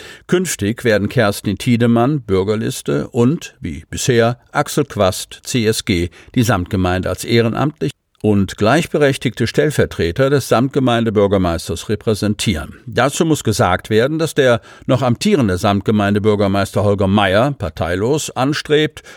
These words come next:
sich aus gesundheitlichen Gründen in den vorzeitigen Ruhestand versetzen zu lassen. Das Verfahren läuft.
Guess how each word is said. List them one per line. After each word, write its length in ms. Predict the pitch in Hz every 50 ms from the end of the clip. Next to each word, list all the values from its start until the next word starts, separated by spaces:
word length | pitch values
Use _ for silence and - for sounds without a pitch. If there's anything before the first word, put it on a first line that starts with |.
| - - _
sich 240 | - 175 170 190 165
aus 360 | 175 175 165 - - - -
gesundheitlichen 800 | - 165 143 135 147 127 123 - 117 107 90 - - - 123 107
Gründen 400 | 104 113 104 95 87 - 104 98
in 80 | 95
den 100 | 98 98
vorzeitigen 680 | 95 - - 101 90 - - - 92 - - 98 101 104
Ruhestand 540 | 98 123 127 120 98 - - 90 78 76
versetzen 500 | - 95 78 - 92 82 - - - -
zu 160 | - - - 90
lassen. 440 | 90 87 85 - - 92 80 - - _ - - _ _ _
Das 140 | - 156 -
Verfahren 480 | - 156 143 - - 98 87 98 104 107
läuft. 640 | 104 82 71 69 - - - _ _ _ _ _